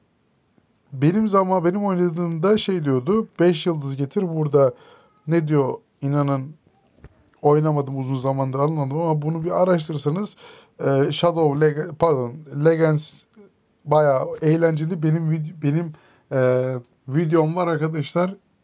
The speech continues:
İnceleyebilirsiniz. Hatta oynadıktan sonra coins elde etmiştim. Onu da videolamıştım arkadaşlar. Ee, gayet güzel, eğlenceli videolardan bir tanesi. Bakalım burada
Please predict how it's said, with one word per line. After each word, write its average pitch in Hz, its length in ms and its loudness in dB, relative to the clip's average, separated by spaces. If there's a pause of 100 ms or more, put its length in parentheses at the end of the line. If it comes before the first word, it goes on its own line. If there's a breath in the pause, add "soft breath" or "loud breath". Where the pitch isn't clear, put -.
(140)
İnceleyebilirsiniz. 170 920 0
Hatta 156 240 0
oynadıktan 151 400 2
sonra 160 300 2
coins 165 300 -2 (260)
elde 135 280 0
etmiştim. 220 440 -4
Onu 175 240 0
da 156 140 4 (440 loud breath)
videolamıştım 147 640 2
arkadaşlar. 131 600 0 (480 loud breath)
Ee, 139 380 6
gayet 175 360 2
güzel, 160 340 0
eğlenceli 160 580 2
videolardan 156 600 2 (220)
bir 214 40 -4
tanesi. 160 640 -2 (800 loud breath)
Bakalım 185 640 0
burada 180 500 0